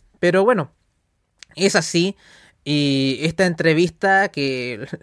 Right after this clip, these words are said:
está ahí en el, en el canal de, de la, no me recuerdo cómo se llama el canal, pero está al completo una hora cincuenta. Bueno, si buscan C M Punk, Ariel Helwani o la M M A Hour les va a aparecer, así que si co-, se manejan con el inglés, ahí ten-, ahí tienen.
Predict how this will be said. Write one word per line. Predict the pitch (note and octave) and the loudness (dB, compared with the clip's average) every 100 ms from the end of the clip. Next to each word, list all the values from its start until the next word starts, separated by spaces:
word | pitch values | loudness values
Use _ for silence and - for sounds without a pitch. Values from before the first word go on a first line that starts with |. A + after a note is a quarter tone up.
| - | -12
está | C3+ - E3+ | -14 0 2
ahí | E3+ F3+ | 4 4
en | F3 | 2
el, | D3 C3 | 0 -4
en | C3 C3 | -6 -8
el | B2+ | -4
canal | C#3 D3+ D#3 | -2 0 0
de, | C#3+ B2 | 0 -2
de | A#2+ | -4
la, | A#2+ A2 G2 - - - _ _ _ - | -4 -6 -6 -10 -18 -20 _ _ _ -4
no | F3 | 0
me | G3 | 2
recuerdo | F3 F#3+ | 2 2
cómo | F3+ E3 | 0 0
se | |
llama | F3+ | 0
el | E3 | 0
canal, | D3+ F3 | 0 0
pero | D#3 | 0
está | - F3 | -2 0
al | D3+ C#3+ | 0 -4
completo | B2+ D#3+ E3+ E3 | -4 0 0 2
una | D3+ | 2
hora | E3 | 2
cincuenta. | - C3 A#2 A2+ - C#3 B2 - - F#3 _ _ _ _ | 0 -8 -12 -8 -2 -2 -4 -12 -16 -16 _ _ _ _
Bueno, | G3+ F3+ | -4 -2
si | F3 | 0
buscan | F3 F#3+ E3 | 0 -2 -2
C | - | 0
M | E3+ D#3 | -2 0
Punk, | D#3+ D#3 D#3+ - | 0 0 -2 -6
Ariel | D3+ D#3 - | -4 -4 -2
Helwani | C#3 C#3 D3+ C3+ | -2 0 0 0
o | C3 | 0
la | B2+ | 0
M | C3+ C#3 | 0 -2
M | C3+ | -2
A | C3+ C3+ | 0 0
Hour | C#3+ C#3 | 0 -4
les | A#2+ | -4
va | C3+ | -2
a | |
aparecer, | C3+ C3 A2 D#3 | 0 -2 0 -2
así | D#3+ C#3+ | -2 -6
que | C3 | -10
si | - | -14
co-, | - A#2 - - - | -14 -14 -14 -20 -8
se | - | -2
manejan | E3 E3+ F#3+ F3 | 0 2 0 0
con | F3+ | 0
el | E3+ | 2
inglés, | E3 D3+ E3 F3 - _ | 0 0 -2 -2 -8 _
ahí | - C3+ C#3 | -4 -2 -2
ten-, | C#3 - | -4 -2
ahí | D3 D3+ | -2 -2
tienen. | - F#3+ D#3+ E3+ G#3+ | 0 0 0 0 -6